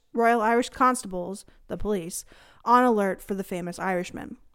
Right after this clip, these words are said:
The boat was supposed to meet the U nineteen, which was the German sub carrying Casement and his brigade, uh, and it didn't show. The German sub couldn't risk circling the Tralee harbor,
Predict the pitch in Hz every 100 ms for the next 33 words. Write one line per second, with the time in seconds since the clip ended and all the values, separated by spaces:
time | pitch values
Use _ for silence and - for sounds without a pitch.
0 | - _ _ _ - 220 247 254 190 233
1 | 226 226 240 247 - 233 226 226 214 220
2 | 220 226 214 208 220 214 208 - 247 185
3 | 185 196 190 190 185 202 190 185 196 185
4 | - 208 190 185 190 180 196 185 180 190
5 | 196 247 208 196 - _ _ _ 202 196
6 | 208 214 247 226 214 226 165 - - -
7 | _ _ 208 214 240 247 240 233 226 220
8 | 202 302 302 247 247 254 - - - -
9 | 240 233 220 208 196 185 196 196 214 202
10 | 196 190 226 247 190 - -